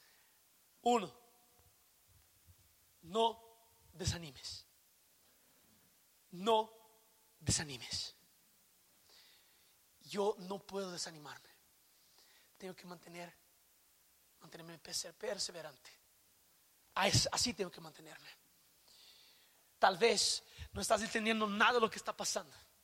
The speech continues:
pero en esta temporada las piezas comienzan a encajarse. El rompecabezas, cabezas comienza a ser armado. Dios va a comenzar a traer aceleración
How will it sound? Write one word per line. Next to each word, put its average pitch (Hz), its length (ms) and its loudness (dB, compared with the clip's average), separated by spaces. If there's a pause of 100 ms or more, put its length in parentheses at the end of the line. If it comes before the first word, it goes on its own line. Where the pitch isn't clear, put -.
(600)
pero 202 140 -4
en 214 60 -2
esta 269 160 -2
temporada 247 560 2 (640)
las - 320 2
piezas - 920 2 (680)
comienzan 196 300 -4
a - 20 -10
encajarse. - 480 -6 (1600)
El 185 140 -10
rompecabezas, 220 800 0
cabezas - 580 -6
comienza 208 380 -10
a - 40 -12
ser 190 260 -10 (380)
armado. 170 540 -14 (520)
Dios 220 300 0
va 214 60 0
a - 60 -6
comenzar 208 340 -4
a 220 40 -2
traer 202 240 -8
aceleración 220 720 -4